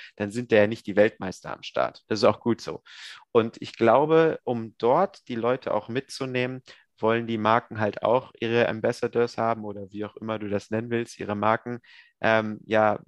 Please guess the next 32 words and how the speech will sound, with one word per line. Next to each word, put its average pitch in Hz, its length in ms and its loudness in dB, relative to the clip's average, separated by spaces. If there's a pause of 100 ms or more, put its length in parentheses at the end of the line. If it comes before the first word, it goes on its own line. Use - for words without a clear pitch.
(340)
ähm, 107 640 -2 (240)
Verantwortlichen 117 840 -4
oder 101 160 -6
beziehungsweise 98 720 -12 (400)
Leute, 135 320 4
die 120 120 0
einfach - 200 -6
die 107 120 -12
Marke 101 300 -4
repräsentieren. 98 600 -6 (840)
Und 123 360 -2 (120)
genau 113 420 2
das - 440 0
merke 110 300 -2
ich - 100 -16
jetzt - 200 -10
so 107 80 -8
in 110 60 -6
den 113 120 -4
letzten 113 360 -4
Jahren, 113 240 0
dass 110 200 -6
die, 107 340 -6 (500)
ähm, 104 640 0
Marken 113 440 -2
dann 113 200 -2
auch, 107 360 -6 (460)
sag 107 220 -2
ich 107 140 -20
mal, 107 180 2
ein 107 120 -4
bisschen, 117 520 -2